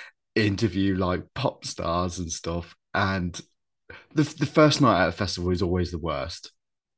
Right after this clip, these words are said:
You get there, like, you go a little bit wild,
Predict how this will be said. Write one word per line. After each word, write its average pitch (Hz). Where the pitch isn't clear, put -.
You 92
get 107
there, 101
like, 90
you 95
go 95
a -
little 95
bit 85
wild, 87